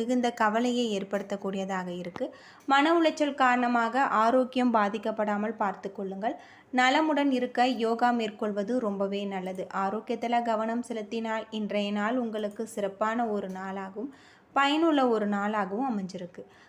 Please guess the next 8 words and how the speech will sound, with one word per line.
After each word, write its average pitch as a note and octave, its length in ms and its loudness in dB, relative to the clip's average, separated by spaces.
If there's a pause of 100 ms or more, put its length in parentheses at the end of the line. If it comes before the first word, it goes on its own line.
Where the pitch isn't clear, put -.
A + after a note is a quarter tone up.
(140)
விருச்சிகம் C#4 500 2
ராசி B3 300 4
நண்பர்களே, A3 580 -2
மகிழ்ச்சிகரமான B3+ 1000 2
நாளாக G#3 400 0 (160)
இருக்கு. G3 300 -6
முக்கியமான B3 640 2
முடிவுகள் A#3 500 -2